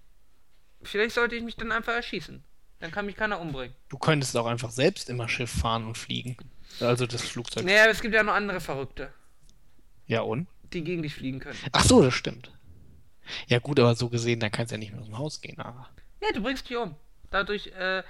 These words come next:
Speaker 1: also wenn du dich umgebracht hast, ja, dann kann dich keiner mehr ermorden. Das
Speaker 2: Das
Speaker 1: ist wahrscheinlich
Speaker 2: stimmt.
Speaker 1: die, die, das beste Mittel.
Speaker 2: Schlägst du vielleicht auch vor, dass man andere umbringen sollte, damit die auch keiner ermorden kann?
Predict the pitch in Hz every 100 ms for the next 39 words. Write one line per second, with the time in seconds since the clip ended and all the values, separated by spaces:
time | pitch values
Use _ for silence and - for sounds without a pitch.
0 | - - 208 220 208 175 277 339 165 156
1 | 156 139 135 196 214 247 226 233 220 220
2 | 202 147 143 135 - - 165 185 190 190
3 | 185 - - - 170 180 170 - 175 156
4 | 170 160 175 - 170 156 - - 156 -
5 | 156 151 143 135 127 147 135 - 123 123
6 | 190 170 110 123 120 120 120 113 120 117
7 | 117 117 131 151 - 127 113 117 - -
8 | 117 139